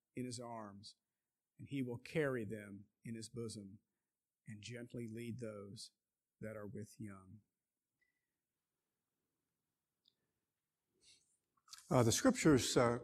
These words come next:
Speaker 2: clearly teach us that, uh, we live in a world that is under a curse.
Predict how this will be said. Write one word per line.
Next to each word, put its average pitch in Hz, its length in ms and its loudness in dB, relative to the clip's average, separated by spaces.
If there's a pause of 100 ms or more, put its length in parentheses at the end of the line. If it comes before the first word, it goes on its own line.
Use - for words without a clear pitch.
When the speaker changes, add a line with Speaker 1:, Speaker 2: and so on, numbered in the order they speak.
Speaker 2:
clearly 160 360 8
teach - 320 4
us 117 260 6
that, 117 300 4
uh, 120 120 10
we 135 160 12
live 143 220 12
in 127 80 10
a 117 60 10
world 123 480 12 (100)
that 117 160 12
is - 540 6
under 147 400 8
a 120 120 0
curse. - 800 2